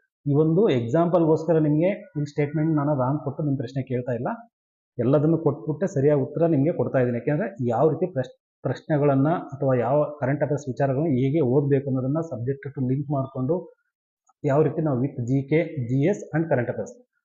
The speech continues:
ಒಂದು ಕರೆಂಟ್ ಅಫೇರ್ಸ್ ಟಾಪಿಕ್ ಅಂದ್ರೆ ಅದನ್ನ ಯಾವ ರೀತಿ ನೀವು ಅದರ ವ್ಯಾಪ್ತಿಯನ್ನ ಹೆಂಗ್ ತಿಳ್ಕೊಬೇಕು ಅನ್ನೋದು ವಿಚಾರ ತಿಳಿಸ್ಬೇಕಂತಾನೆ ನಿಮ್ಗೆ ಈ ಸ್ಟೇಟ್ಮೆಂಟ್‌ನ ನಿಮ್ಗೆ ತಗೊಂಡ್ಬಂದಿರೋದು ನಾನು. ನೋಡಿ,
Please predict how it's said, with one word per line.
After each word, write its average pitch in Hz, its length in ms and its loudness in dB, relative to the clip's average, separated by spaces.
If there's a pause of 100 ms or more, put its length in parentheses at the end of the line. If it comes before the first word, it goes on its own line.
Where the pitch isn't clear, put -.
(140)
ಒಂದು 135 160 2
ಕರೆಂಟ್ 151 260 2
ಅಫೇರ್ಸ್ - 240 -2
ಟಾಪಿಕ್ 156 280 -2
ಅಂದ್ರೆ 175 160 0
ಅದನ್ನ 160 180 2
ಯಾವ 131 180 4
ರೀತಿ 160 260 0
ನೀವು 160 340 -2 (920)
ಅದರ 135 200 2
ವ್ಯಾಪ್ತಿಯನ್ನ 151 540 2
ಹೆಂಗ್ 160 300 -2
ತಿಳ್ಕೊಬೇಕು 139 340 0
ಅನ್ನೋದು 143 220 -2
ವಿಚಾರ 143 380 2
ತಿಳಿಸ್ಬೇಕಂತಾನೆ 165 880 -2
ನಿಮ್ಗೆ 160 220 -4
ಈ 147 100 0
ಸ್ಟೇಟ್ಮೆಂಟ್‌ನ 139 540 -4 (600)
ನಿಮ್ಗೆ 131 180 0
ತಗೊಂಡ್ಬಂದಿರೋದು 120 520 -2
ನಾನು. 180 440 -6
ನೋಡಿ, 147 160 2